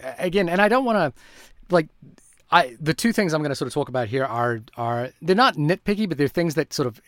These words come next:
in-, inherently I find, you know, sort of just, uh, things to be, uh, cognizant of in terms of how this film deals with its, both its aesthetic and its auditory a-, aesthetics, um,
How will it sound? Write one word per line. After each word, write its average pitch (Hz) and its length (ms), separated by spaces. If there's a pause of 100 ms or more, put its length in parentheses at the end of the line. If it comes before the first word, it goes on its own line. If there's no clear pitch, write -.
in-, 131 380
inherently 123 720 (460)
I 123 220
find, 120 680 (120)
you 135 140
know, 113 220
sort 131 220
of 113 220 (380)
just, - 260 (540)
uh, - 320
things 240 340
to 190 120
be, 151 300 (180)
uh, 117 480
cognizant 151 500
of 117 220
in 117 80
terms 113 240
of 101 80
how 117 500
this 110 240
film 110 380
deals 113 360
with 104 280
its, 120 180
both 110 240
its 113 160
aesthetic 113 420
and 107 140
its - 220 (340)
auditory 143 540
a-, 135 100
aesthetics, 160 560 (400)
um, 127 560